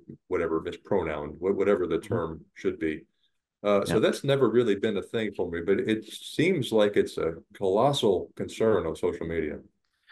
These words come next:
Speaker 2: So I have misgendered probably three or four people now,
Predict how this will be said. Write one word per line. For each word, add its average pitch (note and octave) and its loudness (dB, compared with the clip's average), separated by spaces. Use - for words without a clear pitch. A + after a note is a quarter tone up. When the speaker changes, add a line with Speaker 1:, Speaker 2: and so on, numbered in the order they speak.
Speaker 2:
So C3 6
I B2 2
have C3+ -2
misgendered G2 0
probably E2+ -2
three G2 0
or F#2+ 2
four F2+ 0
people G2 -4
now, G2 2